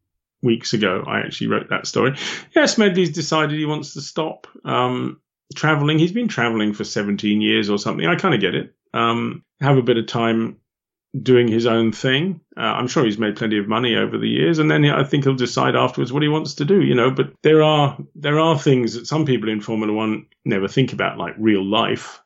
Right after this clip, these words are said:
Um, and, uh, some people like Rob, I think, have a, have a view that real life is quite important. So, um, I kind of agree with it, but I'm sort of,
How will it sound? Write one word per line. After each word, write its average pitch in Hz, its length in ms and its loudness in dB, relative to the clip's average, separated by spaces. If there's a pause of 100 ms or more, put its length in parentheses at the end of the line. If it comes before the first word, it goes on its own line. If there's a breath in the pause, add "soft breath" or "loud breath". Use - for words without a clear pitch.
(140)
Um, 110 480 2 (280)
and, 120 380 -2
uh, 135 220 -2
some 143 220 0
people 135 340 0
like 131 160 0
Rob, 135 280 4
I 151 100 2
think, 160 320 -2
have 147 200 0
a, 147 200 -2
have 143 180 -2
a 147 80 -2
view 143 420 0
that 143 140 -4
real 147 200 2
life 147 260 0
is 143 60 -4
quite 156 160 -2
important. 156 440 -4 (240)
So, 143 300 2
um, 156 400 2 (680)
I 135 100 0
kind 143 260 2
of 117 40 2
agree 117 300 0
with 95 160 -4
it, - 240 -14
but - 160 -8
I'm 113 220 -2
sort - 240 -8
of, 101 120 -8